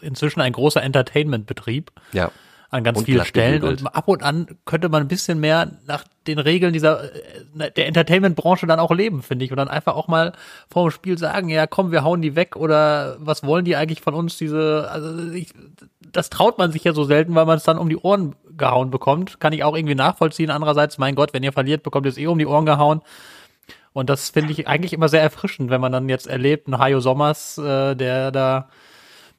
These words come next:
Speaker 1: äh, der sich sowieso nix scheißt, um es mal deutlich zu sagen, und dem total egal ist, was andere von ihm denken und der immer mal wieder sowas raushaut. Und ich, gut, ich weiß jetzt nicht, wie die Kommunikationsabteilung von, von Rot-Weiß Essen da gesessen hat, als dieser Livestream lief. Die werden vermutlich zwischendrin ein bisschen nervös geworden sein,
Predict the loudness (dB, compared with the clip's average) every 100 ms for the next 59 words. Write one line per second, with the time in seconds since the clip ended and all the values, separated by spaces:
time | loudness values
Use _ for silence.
0 | _ _ -20 -20 -4 2 6 6 4 0
1 | _ _ _ _ _ _ -2 0 0 0
2 | 0 2 2 0 -2 -2 0 -2 -4 -4
3 | 0 0 2 0 0 -6 0 2 2 0
4 | -4 -4 -6 -2 0 0 0 2 2 0
5 | -2 -2 0 0 0 -2 -2 -2 -2 0
6 | 0 2 2 4 2 2 -2 0 2 0
7 | 0 -8 -20 -20 -20 -12 -8 -6 -6 -4
8 | -2 2 2 2 0 -2 0 0 0 0
9 | 0 -2 -2 -2 -4 -2 2 2 2 2
10 | 0 0 -6 -8 -10 -4 0 0 0 2
11 | 2 0 -4 -4 -4 0 2 2 0 0
12 | -2 -2 -4 0 2 2 0 -4 -4 -2
13 | -2 -4 -2 0 0 -2 -2 -2 -2 -4
14 | -4 -4 -4 -6 -4 0 2 2 2 2
15 | 4 2 2 0 0